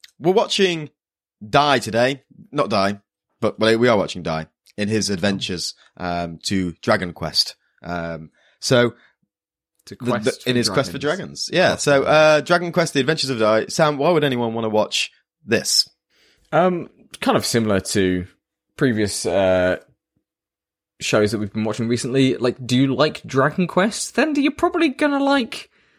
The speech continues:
Speaker 2: Dragon
Speaker 1: <laughs>
Speaker 2: Quest, like, let's be honest here. Like, we did, said this for Tekken. Um, if you like the source material, it's probably something that's gonna stand out to you. But for those of you who maybe haven't experienced,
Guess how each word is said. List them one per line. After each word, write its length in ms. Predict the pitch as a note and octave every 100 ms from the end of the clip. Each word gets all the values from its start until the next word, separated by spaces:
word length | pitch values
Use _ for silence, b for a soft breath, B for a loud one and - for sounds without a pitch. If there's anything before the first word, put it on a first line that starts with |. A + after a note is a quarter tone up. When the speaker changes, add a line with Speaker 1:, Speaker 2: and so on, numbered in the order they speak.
| _ _ _ -
Speaker 2:
Dragon 380 | G#3 G3 C#4 C4+
Speaker 1:
<laughs> 0 |
Speaker 2:
Quest, 500 | G#3+ - G3+ - C3
like, 200 | C3+ C3+
let's 240 | C#3 A2+
be 160 | - C3
honest 240 | C3 G2+
here. 120 | G2
Like, 160 | F#2+ G2+
we 100 | B2
did, 200 | A#2 A#2
said 160 | B2+
this 120 | A2 -
for 100 | G#2
Tekken. 440 | D#3 C#3+ D3+ C#3+ - B B
Um, 460 | A2 A2+ G#2+ G2+ F#2+ B B
if 140 | - -
you 80 | A2
like 320 | G#2+ G#2+ -
the 100 | G2+
source 240 | A2+ G#2+
material, 500 | G#2+ G2+ G#2 G2+ G2+ -
it's 140 | A#2
probably 240 | - C#3+ C3
something 260 | C3+ A#2+
that's 120 | G#2
gonna 160 | - F#2+
stand 260 | - G2 G2
out 160 | G2
to 80 | -
you. 100 | F2
But 160 | E2+ A#2
for 80 | D#3
those 260 | D#3+ E3
of 60 | D3+
you 140 | C#3
who 120 | A#2 A#2
maybe 240 | A2+ G#2+
haven't 380 | G2 - G#2 G#2
experienced, 720 | - - F#2+ F#2 F2+ D#2 -